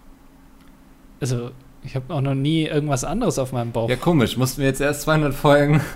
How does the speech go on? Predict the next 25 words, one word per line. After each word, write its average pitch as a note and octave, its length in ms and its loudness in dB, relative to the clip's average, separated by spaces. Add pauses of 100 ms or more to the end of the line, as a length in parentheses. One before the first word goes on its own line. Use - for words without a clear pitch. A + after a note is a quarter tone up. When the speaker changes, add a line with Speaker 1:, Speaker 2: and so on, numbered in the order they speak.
(100)
Speaker 2:
<laughs> - 280 -6
D C#3 60 4
D C#3 100 4
D C#3 180 6
aufnehmen, A#2 380 2
um A2 60 0
herauszufinden, B2+ 560 0
dass C#3 140 -2
du C#3+ 80 -2
uncool A#2 380 0
bist. - 280 -8 (540)
Speaker 1:
Äh, - 1080 -16
ja. A#2 240 -8 (160)
Speaker 2:
Meine, F3+ 240 2
äh, - 0 - (420)
ich, C3+ 120 -10 (200)
man C#3 140 6
hätte B2 180 4
es C3 100 4
nicht D#3 160 -2
vorher D#3+ 340 2
ahnen F#2 260 0
können, F2+ 260 -6
glaube F2 300 -6
ich. G#2+ 40 -18